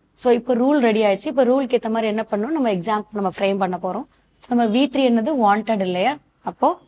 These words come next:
so, example, she and will. நெகட்டிவ் வரதால not. And then perfect-ல நமக்கு என்ன இருக்கு? Have. So, she will not have அப்படிங்கிறத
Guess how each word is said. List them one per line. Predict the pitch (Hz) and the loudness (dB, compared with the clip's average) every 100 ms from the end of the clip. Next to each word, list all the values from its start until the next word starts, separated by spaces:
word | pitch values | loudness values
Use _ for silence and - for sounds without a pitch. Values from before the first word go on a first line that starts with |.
| _ _ _ _ _ _ _ - | _ _ _ _ _ _ _ -14
so, | - 214 | -2 0
example, | 185 170 214 214 202 - - | 0 0 -2 -2 -6 -6 0
she | 233 302 370 _ _ _ _ | 0 0 -6 _ _ _ _
and | 196 190 185 185 | -6 -4 -4 -2
will. | 220 277 _ _ _ _ _ _ _ - _ _ _ _ - | -2 -4 _ _ _ _ _ _ _ -20 _ _ _ _ -8
நெகட்டிவ் | 208 202 214 262 233 | -4 -2 0 0 4
வரதால | 208 185 190 240 | 2 2 -2 0
not. | 233 185 180 247 - _ _ _ _ _ _ _ - | 0 0 0 -2 -6 _ _ _ _ _ _ _ -4
And | 214 226 | 0 2
then | 254 254 247 | 0 2 2
perfect-ல | 254 269 - 254 | 2 -2 -2 -2
நமக்கு | 247 220 214 | 0 0 -2
என்ன | 208 | -4
இருக்கு? | 196 196 349 - | -6 -8 -10 -2
Have. | 190 - _ _ _ _ | -2 -2 _ _ _ _
So, | - 233 226 | -8 -6 -4
she | 240 | -2
will | 240 | 2
not | 226 226 247 220 | 4 4 2 0
have | 202 185 - | -2 -2 -4
அப்படிங்கிறத | 190 185 190 185 | -8 -4 -2 -2